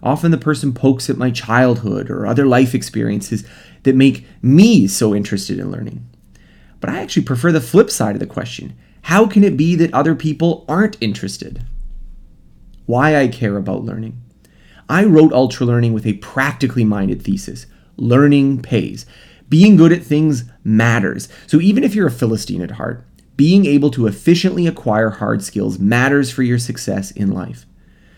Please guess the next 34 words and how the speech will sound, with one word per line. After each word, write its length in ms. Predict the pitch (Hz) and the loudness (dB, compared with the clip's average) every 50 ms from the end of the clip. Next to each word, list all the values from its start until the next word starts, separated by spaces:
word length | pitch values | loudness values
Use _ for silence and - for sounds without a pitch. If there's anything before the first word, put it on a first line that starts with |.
| _ _ _ _ _ | _ _ _ _ _
But 180 | - 160 170 143 | 2 4 4 6
deep 280 | - 220 254 269 - - | 6 4 4 2 2 -2
down, 560 | 156 117 104 98 98 113 135 147 147 131 - - | 0 0 2 2 0 0 0 -2 -4 -6 -10 -12
this 200 | - - - 427 | -10 -8 -6 -2
isn't 220 | 320 226 160 123 | 0 0 2 2
my 160 | 113 92 101 | 0 -2 0
motivation 680 | 107 107 104 110 107 101 87 80 67 - - - 98 95 | 0 0 2 2 0 -2 -2 -4 -6 -8 -6 -6 -6 -6
to 100 | - 95 | -6 -8
learn 260 | 92 85 82 90 98 | -8 -8 -8 -8 -8
things. 320 | 98 - 98 117 139 165 - - _ _ - - _ | -6 -4 -4 -4 -4 -6 -10 -16 _ _ -20 -14 _
I'm 240 | - 170 196 220 202 | -2 0 2 2 2
eager 260 | 175 185 180 165 180 | 2 2 4 4 4
to 80 | 156 160 | 4 6
learn 280 | 151 139 139 143 139 | 4 4 2 0 0
things 180 | 131 143 139 131 | -2 -2 -2 -2
because 320 | 120 139 123 - 135 120 | -2 -2 -2 -2 -2 0
the 80 | 113 131 | 2 0
world 400 | 117 104 110 120 123 127 127 110 | 2 2 2 2 4 4 2 2
is 160 | - 117 110 | 0 0 0
deeply 680 | 98 98 95 - 131 151 165 - - - 123 120 107 90 | 0 -2 -2 -2 0 0 0 0 0 -2 0 0 2 2
interesting. 580 | 107 110 - - 98 - - - - - - - _ - - - - - - - | 0 -2 -2 -4 -10 -8 -8 -12 -14 -14 -18 -20 _ -20 -20 -20 -20 -20 -20 -20
Far 380 | - - - 151 165 180 196 202 | -20 -4 -2 0 4 6 6 6
more 220 | 180 165 151 139 | 6 6 6 4
interesting 480 | 127 127 123 120 131 120 - 120 110 107 | 4 2 2 0 -2 -4 -2 -2 0 0
than 100 | 98 92 | 0 0
we 80 | 90 | -2
can 160 | 85 - - 95 | -4 -6 -8 -6
imagine. 500 | 92 95 90 65 64 - - - - - - - - - | -6 -6 -6 -8 -10 -12 -12 -14 -16 -16 -20 -20 -8 2
Maybe 240 | - 175 220 202 208 | 4 4 6 6 4
even 320 | 202 160 185 165 165 175 | 4 2 2 4 6 6
more 220 | 165 156 156 156 - | 6 6 4 2 2
interesting 500 | 127 135 123 127 135 120 - 135 127 110 | 0 -2 -2 -4 -6 -4 -2 -2 0 0
than 160 | 117 120 120 | 2 2 2
we 140 | 120 120 | 2 0